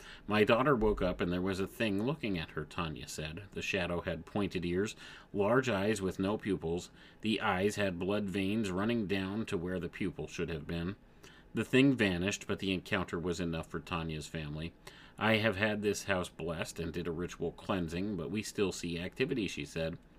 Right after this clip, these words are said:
"We all hear things in the closets, and they have sliding doors and sometimes open by themselves." Bishop James Long, pastor of Saint Christopher Old Catholic Church in Louisville, Kentucky,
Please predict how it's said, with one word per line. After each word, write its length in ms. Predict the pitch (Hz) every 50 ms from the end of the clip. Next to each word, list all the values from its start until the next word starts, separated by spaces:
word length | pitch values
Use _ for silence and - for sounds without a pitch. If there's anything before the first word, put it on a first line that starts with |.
| - - - - - - -
"We 140 | 120 123
all 200 | 127 135 151 156
hear 200 | 147 - 143 127
things 320 | 123 - 139 127 123 117 107
in 140 | 117 117 120
the 60 | 123
closets, 640 | - - 92 82 82 80 82 85 95 - - - - - - - - - - - -
and 140 | - 113 117
they 100 | 120 117
have 320 | 107 123 127 120 110 - -
sliding 460 | - - - 123 123 127 131 139 131 98
doors 360 | 104 95 87 85 92 - -
and 100 | 90 82
sometimes 420 | - 101 87 80 92 87 82 80
open 260 | 82 78 76 - 82
by 120 | 80 85 82
themselves." 600 | 82 85 82 - - 90 - 80 73 - - - - - - - - - - - - - -
Bishop 420 | 120 117 110 - 110 98 - 71 80
James 400 | 92 104 101 101 98 95 85 92
Long, 420 | 87 85 95 95 85 80 90 104 104
pastor 420 | - 98 90 87 85 - 92 87
of 120 | 85 78
Saint 240 | - - 95 90 -
Christopher 440 | - 95 90 - - - 90 87 85
Old 240 | - 85 85 82 -
Catholic 440 | - - 85 85 - - 78 - -
Church 420 | - - 101 90 87 85 - -
in 100 | 87 82
Louisville, 360 | 85 90 92 90 73 85 80
Kentucky, 520 | 78 - 78 73 - 107 - - 95 92